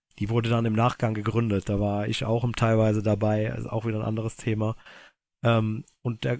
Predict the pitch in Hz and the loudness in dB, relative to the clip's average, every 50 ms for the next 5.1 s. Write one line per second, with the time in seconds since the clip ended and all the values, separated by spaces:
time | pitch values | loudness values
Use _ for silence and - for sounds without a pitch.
0 | - - - - - - 151 139 135 135 131 127 123 113 117 117 127 131 113 101 | -4 -2 0 0 2 4 4 6 6 6 6 6 6 4 4 2 2 2 0 0
1 | - 117 113 110 123 123 - 131 127 123 120 123 123 - - 113 113 113 107 127 | -2 -2 0 0 0 0 2 2 4 4 4 4 2 0 0 0 0 0 0 0
2 | - 139 135 127 123 117 131 127 139 147 151 151 147 139 - - 135 131 147 - | 2 4 4 4 4 4 4 4 6 8 8 8 6 4 2 -2 -2 -4 -8 -12
3 | - - - _ - 135 123 120 107 - - 147 - - 131 123 127 147 160 - | -16 -20 -20 _ -12 -8 -8 -4 -2 0 0 2 2 2 2 4 2 2 2 4
4 | - 147 139 - - 104 123 135 156 175 175 165 170 156 123 - - - - - | 4 4 2 2 0 4 6 8 8 8 6 6 4 4 4 2 0 0 -6 -12
5 | - | -14